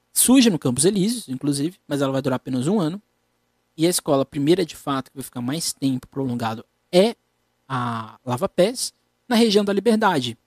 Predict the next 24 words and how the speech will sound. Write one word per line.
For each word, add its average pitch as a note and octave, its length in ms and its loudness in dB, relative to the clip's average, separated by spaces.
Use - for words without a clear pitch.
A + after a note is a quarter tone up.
região E3 480 2
de C#3+ 140 -4
grande F3+ 320 4
população B2+ 520 0
negra, G3 440 2
Liberdade A#2+ 480 -2
e - 20 -20
Glicério, D#3 480 0
e G#3 80 -2
com, E3 360 2
nos C#3+ 180 4
anos E3 160 2
sessenta C#3 380 -2
principalmente, D3 720 -6
isso D#3 200 -2
vai D#3+ 260 -4
perdendo, D#3+ 600 0
se C#3+ 180 -6
descaracterizando E3 920 -4
e - 20 -8
ficando F#3+ 300 -10
um - 20 -8
bairro E3 260 -2
japonês, E3 840 -2